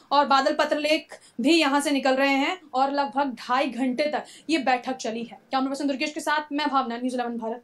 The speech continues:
दिल्ली। कांग्रेस के रा-, कैबिनेट मंत्री बादल पत्रलेख इस वक्त मेरे साथ मौजूद हैं। आज की जो बैठक हुई है राष्ट्रीय महासचिव केसी वेणुगोपाल के आवास पर, तो क्या इसमें ये माना जाए कि लोकसभा में भी जो है आप में से कोई, चारों मंत्री में से कोई उतर सकता है, और खासकर आपका नाम भी सबसे ज्यादा चर्चाओं में आगे?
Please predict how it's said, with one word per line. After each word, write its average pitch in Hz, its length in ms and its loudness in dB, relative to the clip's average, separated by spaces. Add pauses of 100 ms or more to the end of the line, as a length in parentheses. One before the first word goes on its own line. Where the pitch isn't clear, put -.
(160)
दिल्ली। 254 300 -4 (520)
कांग्रेस 330 380 2
के 440 120 2
रा-, 381 180 4
कैबिनेट 277 580 4
मंत्री 339 300 4
बादल 277 260 6
पत्रलेख 302 340 4
इस 302 100 -2
वक्त 302 120 0
मेरे 285 60 2
साथ 285 140 4
मौजूद 262 360 0
हैं। 285 240 0
आज 226 220 -2
की 285 60 -6
जो 269 80 -4
बैठक 220 360 0
हुई 220 140 -2
है 214 120 -2
राष्ट्रीय 214 300 -2
महासचिव 226 420 -4
केसी 240 220 0
वेणुगोपाल 214 580 -2
के 208 100 -6
आवास 202 280 -4
पर, 208 200 -4 (380)
तो 285 60 0
क्या 285 200 -2
इसमें 320 220 -2
ये 302 100 -2
माना 247 260 -2
जाए 277 200 0
कि 311 140 -4
लोकसभा 240 600 2
में 240 220 0
भी 233 240 2
जो 226 160 0
है 247 220 0 (240)
आप 254 240 2
में 302 60 -2
से 311 120 -4
कोई, 285 100 -2
चारों 262 280 0
मंत्री 269 300 -2
में 269 100 0
से 262 120 -6
कोई 277 140 0
उतर 254 220 0
सकता 254 260 -4
है, 285 40 0
और 285 60 -6
खासकर - 280 -2
आपका 226 360 0
नाम 262 220 2
भी 285 80 -2
सबसे 269 260 -4
ज्यादा 254 180 2
चर्चाओं 240 340 0
में 247 120 0
आगे? 202 280 -4